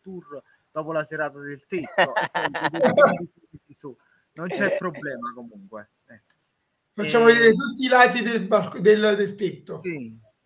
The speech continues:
Speaker 1: sì, sì, infatti, non, non c'è problema, vi faccio, vi porto nel, nel mio ufficio, <laughs> praticamente.
Speaker 3: A parte gli scherzi, ragazzi, noi sabato, per chi volesse, eh, vi aspettiamo all'anfiteatro di Avella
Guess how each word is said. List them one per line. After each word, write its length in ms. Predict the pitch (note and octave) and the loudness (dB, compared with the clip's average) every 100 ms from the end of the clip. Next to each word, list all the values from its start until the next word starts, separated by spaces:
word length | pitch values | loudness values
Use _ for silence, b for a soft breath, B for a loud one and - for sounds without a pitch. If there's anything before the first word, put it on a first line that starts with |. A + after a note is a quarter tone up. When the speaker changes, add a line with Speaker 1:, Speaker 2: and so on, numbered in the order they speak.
| _ | _
Speaker 1:
sì, 200 | - G#3 | -16 -12
sì, 140 | D#3 F3 | -12 -12
infatti, 520 | E3+ F3 C3 A2 D#3 | -10 -6 -6 -6 -12
non, 140 | F#3 G#3 | -12 -10
non 220 | A#3 A#3 | -10 -12
c'è 160 | - | -12
problema, 540 | G#3+ F3+ D3 C3+ B2 C3+ | -12 -10 -12 -10 -10 -10
vi 140 | D3+ | -12
faccio, 440 | D3 E3+ - F#3 F3 | -10 -10 -10 -12 -12
vi 160 | F3+ | -10
porto 280 | F3 F#3+ F#3+ | -6 -6 -6
nel, 200 | F#3 F3+ | -10 -10
nel 640 | F3 F3 F3 F3 F3 F3+ F#3 | -8 -8 -6 -6 -8 -8 -6
mio 140 | A#3 | -6
ufficio, 520 | G3+ - D#3+ - - | -6 -8 -14 -16 -14
<laughs> 0 | |
praticamente. 600 | F3+ E3+ F3 D#3+ D#3+ D3 C3+ - F#3 D3+ - - - - _ _ _ _ b b b - | -12 -10 -8 -6 -6 -8 -10 -8 -6 -6 -6 -10 -10 -14 _ _ _ _ b b b -2
Speaker 3:
A 140 | G#3+ | 2
parte 300 | G3 C4 C4+ | 4 4 4
gli 80 | A#3+ | -2
scherzi, 340 | - G#3 - | 0 0 2
ragazzi, 460 | A3 A3+ G#3+ - F#3+ | 0 2 2 0 -4
noi 180 | A3 A3 | -4 -2
sabato, 720 | G#3+ A3 A3 B3 A3 B3 A#3+ | 2 2 2 -2 -2 0 0
per 160 | G3+ | -2
chi 140 | F#3 G#3+ | -6 -6
volesse, 1080 | G3+ F#3+ G#3 A3 - - A3 A#3 A#3 - - | -2 0 4 4 2 0 2 2 2 -2 -12
eh, 240 | G3 F#3 | -8 -6
vi 100 | F#3 | -6
aspettiamo 1000 | F3+ - F3+ F3+ G3 G3 F3 E3 E3 D#3+ | -8 -8 -10 -6 -2 0 -2 -6 -6 -6
all'anfiteatro 920 | E3 E3+ E3+ F3 E3+ F#3 F#3+ G#3+ G#3 F#3 | -4 -6 -6 -8 -8 -4 0 0 -2 -8
di 280 | D#3+ F3+ F3 | -8 -10 -10
Avella 720 | E3 E3+ E3 D#3 E3+ A#3 C4 | -10 -6 -6 -6 -4 -4 -6